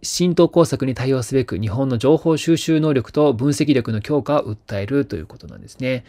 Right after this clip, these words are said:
で、これを紹介された山岡さんがですね、エルジービーティーが共産主義者により浸透破壊工作として利用されてきたことは歴然たる事実であり、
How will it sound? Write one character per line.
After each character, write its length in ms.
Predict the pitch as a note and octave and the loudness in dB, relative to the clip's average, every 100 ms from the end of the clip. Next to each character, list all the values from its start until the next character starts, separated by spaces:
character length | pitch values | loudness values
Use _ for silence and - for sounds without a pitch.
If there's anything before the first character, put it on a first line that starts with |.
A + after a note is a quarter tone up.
| - - - - | -20 -20 -16 -4
で、 60 | |
こ 100 | F3+ | 4
れ 40 | F3+ | 4
を 60 | |
紹 100 | D#3 | 4
介 160 | D3+ C#3+ | 2 0
さ 100 | C3+ | 0
れ 80 | B2+ | -2
た 100 | C#3 | -2
山 280 | B2+ B2 - | -2 -2 -6
岡 180 | - A#2+ | -12 -10
さ 140 | - | -8
ん 40 | G2+ | -6
が 120 | G2+ | -8
で 40 | |
す 100 | G#2 | -8
ね、 200 | A#2 G#2+ - - - - | -4 -4 -6 -16 -16 -2
エ 60 | |
ル 60 | D#3 | 4
ジ 80 | D3 | 6
ー 40 | |
ビ 140 | D3 C#3+ | 6 4
ー 40 | |
テ 60 | C#3+ | 2
ィ 60 | B2 | 2
ー 40 | |
が 240 | C3 C3 | 4 2
共 260 | - D3+ E3 | 2 2 2
産 260 | D#3 D#3 C#3+ | 2 -2 0
主 120 | D3 | 0
義 80 | D3+ | 0
者 80 | |
に 80 | C3 | 0
よ 140 | A2+ A2 | -2 2
り 260 | D3 D3+ - _ - | 2 2 -4 _ -10
浸 320 | - F#3+ F3 | -2 0 4
透 160 | F3+ | 4
破 120 | E3+ - | 4 2
壊 140 | E3+ | 0
工 140 | E3 | 0
作 160 | D3 - | -2 -4
と 80 | C3+ | -4
し 60 | |
て 80 | E3 | -2
利 80 | B2+ | 2
用 100 | C3 | 2
さ 100 | C3+ | 2
れ 60 | C3 | -2
て 80 | |
き 60 | C#3 | -4
た 80 | A2+ | -6
こ 100 | G#2+ | -6
と 120 | A2 | 0
は 220 | A#2+ - - | 2 0 -2
歴 240 | A#2 C3+ | -6 0
然 180 | D#3+ D3+ | 0 2
た 100 | D#3 | 2
る 80 | B2 | 2
事 100 | A#2+ | 0
実 160 | B2 - | -4 -4
で 100 | - | -6
あ 60 | |
り、 160 | A#2 G#2 | -4 -4